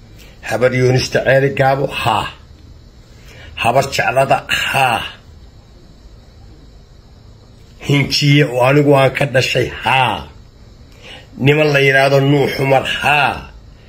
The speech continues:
Niman la yiraahdo Bohoga Islabe, haa. Niman la yiraahdo Bihi Door, haa. Waa, waa juqraafikali baan ka hadlayaa. Degmada Sanaag baan ka hadlayaa. Waa Sanaag. Yaa reer Sanaaga weeye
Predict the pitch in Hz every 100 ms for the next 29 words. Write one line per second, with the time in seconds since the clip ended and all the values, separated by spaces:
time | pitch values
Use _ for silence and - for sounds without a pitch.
0 | - - - 117 151 160 143 139 143 139
1 | 135 120 151 135 131 127 - 135 135 127
2 | - 147 135 98 80 - - - - -
3 | - - - 123 143 165 151 143 139 135
4 | 139 139 143 135 131 139 139 120 131 151
5 | 147 113 - - - - - - - -
6 | - - - - - - - - - -
7 | - - - - 120 117 - 117 123 -
8 | 143 147 165 165 143 - 123 107 101 -
9 | 92 95 85 92 95 95 101 156 147 185
10 | 185 151 - 175 190 185 143 95 127 -
11 | 110 110 98 104 107 110 120 117 - 143
12 | 165 120 - - - - - - - -
13 | - - - - - 180 202 180 160 202
14 | 202 - 175 175 180 170 165 165 185 170
15 | 165